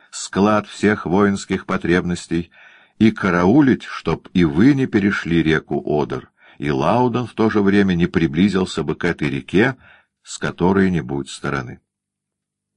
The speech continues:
Но едва только генерал Цитен выступил против вас Костяном,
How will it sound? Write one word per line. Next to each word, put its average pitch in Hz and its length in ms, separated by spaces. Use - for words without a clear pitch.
Но 87 120
едва 113 340
только 107 340
генерал 98 400
Цитен 85 580
выступил 92 600
против 92 500
вас 80 460
Костяном, - 760